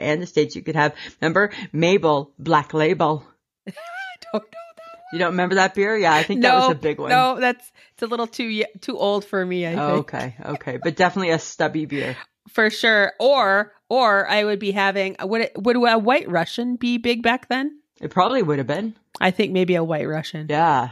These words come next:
Speaker 1: I could see that, right? Or, like,
Speaker 2: Mm-hmm.
Speaker 1: those drinks. I see drinks, like, with, like, dry ice.
Speaker 2: <laughs>
Speaker 1: Right? Like, with
Speaker 2: Or an
Speaker 1: smoke.
Speaker 2: umbrella.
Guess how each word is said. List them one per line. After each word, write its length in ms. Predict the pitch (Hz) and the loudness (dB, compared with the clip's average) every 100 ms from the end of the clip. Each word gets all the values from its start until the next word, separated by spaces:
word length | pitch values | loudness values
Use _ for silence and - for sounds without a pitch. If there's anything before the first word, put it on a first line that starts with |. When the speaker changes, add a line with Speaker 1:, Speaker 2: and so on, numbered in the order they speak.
| 127 | -8
Speaker 1:
I 100 | 160 | -10
could 180 | 180 - | -10 -8
see 200 | - 156 | -6 -2
that, 180 | 139 143 | -2 0
right? 160 | 160 | 0
Or, 220 | - 190 | 4 4
like, 140 | 180 180 | 4 2
Speaker 2:
Mm-hmm. 80 | 185 | 2
Speaker 1:
those 220 | 190 135 | 2 0
drinks. 340 | - 185 190 | 0 2 2
I 160 | - 185 | 2 2
see 240 | 180 240 | 0 -6
drinks, 400 | 240 - 185 185 | -6 0 0 2
like, 120 | 180 156 | 0 0
with, 160 | 160 | 0
like, 180 | 156 135 | 0 -2
dry 380 | - 151 151 - | -2 2 2 0
ice. 600 | - 151 - - - - - _ _ | -4 -6 -6 -10 -10 -10 -16 _ _
Speaker 2:
<laughs> 80 | - - - 571 - - 762 762 640 - | -6 -6 -4 -6 -6 -12 -18 -20 -14 -2
Speaker 1:
Right? 200 | 165 196 | 2 2
Like, 140 | 180 | 2
with 100 | 165 | 2
Speaker 2:
Or 80 | 302 | 2
an 80 | 302 | 4
Speaker 1:
smoke. 220 | 311 170 | 4 4
Speaker 2:
umbrella. 540 | 202 240 285 262 202 | 4 4 4 4 2